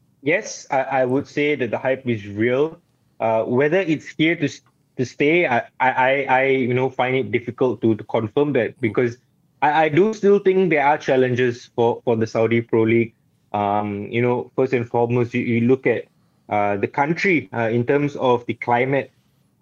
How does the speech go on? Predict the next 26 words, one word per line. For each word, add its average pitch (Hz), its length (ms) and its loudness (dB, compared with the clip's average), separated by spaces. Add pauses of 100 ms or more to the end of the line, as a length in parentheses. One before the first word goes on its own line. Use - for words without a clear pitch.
(220)
I, 180 260 0
I 185 40 2
think 226 240 2
that's 202 180 0
gonna 170 220 2
be 139 100 2
a 123 60 0
challenge, 131 460 -2
you 117 40 0
know, 110 120 0
because, 113 280 0
uh, 135 360 -2
for 135 100 -2
example, 135 380 0
I 123 40 2
was 120 160 2
at 123 100 0
the 120 80 0
second 120 360 -2
game, 120 380 0 (480)
um, 101 580 0
between, 117 480 0
uh, 104 220 -2
Al 123 160 4
Nassr 120 520 2
and 104 140 -6